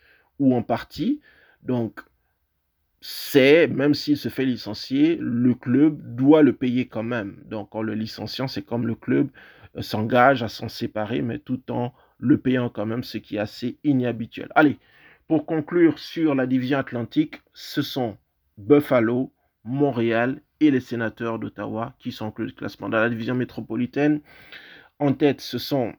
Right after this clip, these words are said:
les Rangers de New York, suivis par les Hurricanes et les Washington Capitals qui ont fait une belle remontée en queue de classement. Ce sont les Devils de New Jersey, les Penguins de Pittsburgh et les Blue Jackets. Un mot sur les Penguins avec leur gardien Tristan Jarry qui a réussi une performance,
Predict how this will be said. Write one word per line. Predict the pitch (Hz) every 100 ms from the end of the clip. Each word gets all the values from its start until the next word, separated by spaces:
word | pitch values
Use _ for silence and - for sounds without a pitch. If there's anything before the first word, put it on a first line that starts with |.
| _
les | 110 117
Rangers | 113 123 123 147 165 -
de | 127
New | 120
York, | 127 147
suivis | 117 123
par | 120 110
les | 104
Hurricanes | 117 113 113 - 123 110 - -
et | 147
les | 131
Washington | 117 120 117 120 107
Capitals | 107 101 104 131
qui | 113
ont |
fait | 107 110
une | 104
belle | 120
remontée | 104 104 104
en | 120
queue | 113 113
de |
classement. | 107 104 - 117
Ce | -
sont | - 95
les | 104
Devils | 135 151 151
de | 131
New | 123 127
Jersey, | 120 123 120 135 139 - - -
les | 110
Penguins | - 131 131 127 131
de | 117
Pittsburgh | - 120 - 123 123 - -
et | 135
les | 127 113
Blue | 113 120
Jackets. | 120 113 - 135 - -
Un | 127
mot | 123 139
sur | - 123
les |
Penguins | 113 113 113 131 127
avec | 107 117 113
leur | 117 117
gardien | 110 113 120 113
Tristan | - 135 - 131
Jarry | 117 113 127 143 - - - -
qui |
a | 131
réussi | 110 117 - 131
une | 123
performance, | 123 - 127 127 160 170 - -